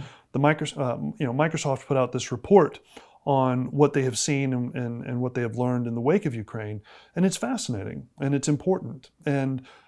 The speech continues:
um, I think these companies, I think what Russia has done is it's taken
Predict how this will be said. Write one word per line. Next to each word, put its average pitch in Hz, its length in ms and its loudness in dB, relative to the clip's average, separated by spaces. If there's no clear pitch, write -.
um, 127 460 -2
I 139 80 0
think 190 340 0
these 180 300 2
companies, 131 640 -2
I - 80 -4
think 185 180 0
what 170 140 6
Russia 170 300 4
has 170 180 0
done 120 380 -4
is 147 160 2
it's 170 160 0
taken 170 640 4